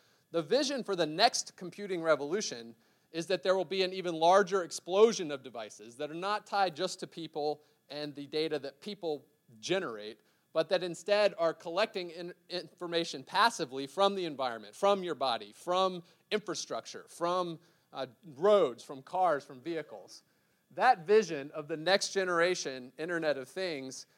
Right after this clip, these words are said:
is predicted to have a trillion or more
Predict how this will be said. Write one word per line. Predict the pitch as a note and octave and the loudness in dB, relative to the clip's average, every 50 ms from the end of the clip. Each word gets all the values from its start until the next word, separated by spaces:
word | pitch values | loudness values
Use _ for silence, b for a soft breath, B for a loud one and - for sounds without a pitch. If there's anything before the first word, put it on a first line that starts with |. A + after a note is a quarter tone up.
| _ _ _ _ | _ _ _ _
is | - D#3+ F3 E3 - | -6 -4 -4 -4 -4
predicted | - F#3 D#3 C3+ - B3 C#4+ C#4+ - A3+ F#3 E3+ D3+ - | -4 -6 0 6 8 8 8 8 6 0 0 0 -2 -6
to | - G3 F#3 F3+ | -6 -6 -4 -4
have | F#3 F3+ E3+ E3 D3+ C#3 - _ _ - - - | 0 2 4 4 4 2 -2 _ _ -6 -2 -2
a | - | -2
trillion | - - - - A3 B3 C4+ C4 B3+ A#3+ A#3 A3 G3 | 0 -2 0 6 10 10 10 10 8 4 2 0 0
or | F3+ E3+ E3 | 0 -4 -4
more | E3+ F3+ F#3 F3 E3 C#3+ B2+ A#2+ A2+ - | -2 0 2 4 4 4 4 2 -2 -6